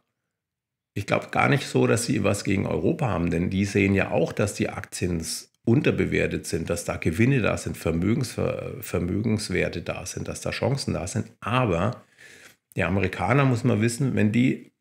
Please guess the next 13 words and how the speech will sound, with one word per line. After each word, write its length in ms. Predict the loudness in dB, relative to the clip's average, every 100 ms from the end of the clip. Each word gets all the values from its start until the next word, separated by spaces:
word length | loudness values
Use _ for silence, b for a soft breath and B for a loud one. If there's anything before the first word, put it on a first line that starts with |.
| _ -4
den 300 | -2 0 0
Aktienmarkt 680 | -2 -2 -4 0 0 0
scheuen 460 | -2 2 4 4 2
und 140 | 2
ihr 200 | 2 2
Risiko 500 | 0 -4 -4 -4 -2
verringern, 640 | -2 0 0 2 2 2 0
verkaufen 640 | -6 -8 -4 -4 -2 -2
die 200 | -2 -4
erstmal 540 | -4 -2 -2 -2 0 2
die 100 | 0
europäischen 840 | 0 0 0 0 0 0 -2 -4
Aktien, 720 | -6 -10 -10 -4 0 0 -2